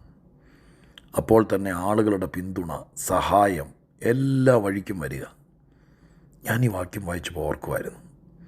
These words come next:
ചിലർ വലിയ തടസ്സം. അപ്പം ഇതിൽ നിന്ന് മനസ്സിലാക്കുന്നത് ദാവീദിന് ഒത്തിരി പേർക്ക് ഇഷ്ടമാണ്.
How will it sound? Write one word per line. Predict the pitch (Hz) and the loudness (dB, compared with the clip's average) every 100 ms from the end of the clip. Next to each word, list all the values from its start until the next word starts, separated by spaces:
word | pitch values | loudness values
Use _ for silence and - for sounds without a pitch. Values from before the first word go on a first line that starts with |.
| - - - - - - - | -20 -20 -20 -20 -20 -12 2
ചിലർ | 101 107 117 107 - - _ _ _ _ _ - | 4 6 4 2 -2 -16 _ _ _ _ _ -8
വലിയ | 92 101 | -4 -4
തടസ്സം. | - 71 - 78 | -4 -4 -4 -6
അപ്പം | - 87 | -4 -2
ഇതിൽ | 117 | 0
നിന്ന് | 131 | 2
മനസ്സിലാക്കുന്നത് | 107 98 120 104 - 110 101 | 0 0 0 0 -2 -6 -4
ദാവീദിന് | 82 90 117 127 | -4 -2 0 0
ഒത്തിരി | 123 - 135 135 | -2 0 0 0
പേർക്ക് | 104 - - | -2 -4 -6
ഇഷ്ടമാണ്. | - - - | -8 -8 -12